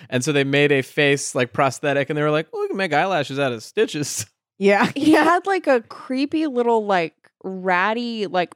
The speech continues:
Speaker 3: possum mouth, like, little, like, protruding from his face with, like, little fangy teeth.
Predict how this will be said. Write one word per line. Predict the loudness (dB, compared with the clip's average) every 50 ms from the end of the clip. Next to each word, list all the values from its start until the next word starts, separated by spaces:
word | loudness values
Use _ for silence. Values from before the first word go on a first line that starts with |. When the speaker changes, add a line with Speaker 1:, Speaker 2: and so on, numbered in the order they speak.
| _ _
Speaker 3:
possum | _ -6 -2 0 0 0 -2 -4 -4 -2 -2 -2 -4 -6 -8 -10 -8 -6 -4
mouth, | -4 -2 -2 -4 -4 -6 -8 -14 -16 -6
like, | -4 -4 -4 -4 _ -12
little, | -6 -4 -2 0 2 2 2 2 0 0
like, | -2 -4 -4 -4 -8 _
protruding | _ -4 -4 -4 -4 _ -16 -18 -10 -4 -2 0 0 0 0 -2 0 0 0 -2 -2
from | -4 -6 -4 -2 -2 -2
his | -2 0 -2 -2 -2 -4 -14
face | _ _ 0 0 0 0 -2 -6 -8
with, | -18 -14 -6 -6
like, | -6 -6 -4
little | -6 -4 -2 -2 -2
fangy | -4 -6 _ -2 0 2 2 2 0 0 -2 -4 -4 -6
teeth. | -12 -18 -12 -6 -4 -4 -4 -4 -6 -10 _